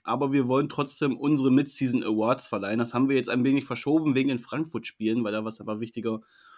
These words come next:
über diese Events hier in Deutschland zu sprechen. Deswegen machen wir heute unsere Mid-Season Awards. Das heißt, wir verleihen die Awards, die es sowieso am Ende der Saison gibt,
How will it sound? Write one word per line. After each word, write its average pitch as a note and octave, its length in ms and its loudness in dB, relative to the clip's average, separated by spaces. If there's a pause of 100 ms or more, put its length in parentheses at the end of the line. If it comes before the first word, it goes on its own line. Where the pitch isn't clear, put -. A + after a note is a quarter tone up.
(360)
über C3+ 180 4
diese B2+ 240 0
Events A#2+ 360 2
hier B2+ 100 2
in A2+ 80 0
Deutschland A#2 320 0
zu A2+ 80 -10
sprechen. B2 420 -2
Deswegen B2 300 0
machen B2 260 0
wir A#2+ 300 0
heute B2+ 400 4 (200)
unsere A#2 300 4
Mid-Season A#2+ 640 0
Awards. G#2 460 -2
Das A2 140 -6
heißt, A#2+ 240 -2
wir D3+ 120 4
verleihen C3 560 2 (680)
die D#3 160 4
Awards, C#3 320 4
die C#3+ 100 2
es C3 80 0
sowieso B2+ 280 4
am C3 120 4
Ende E3+ 260 6
der A#2+ 100 6
Saison A2+ 480 2
gibt, C#3 540 -4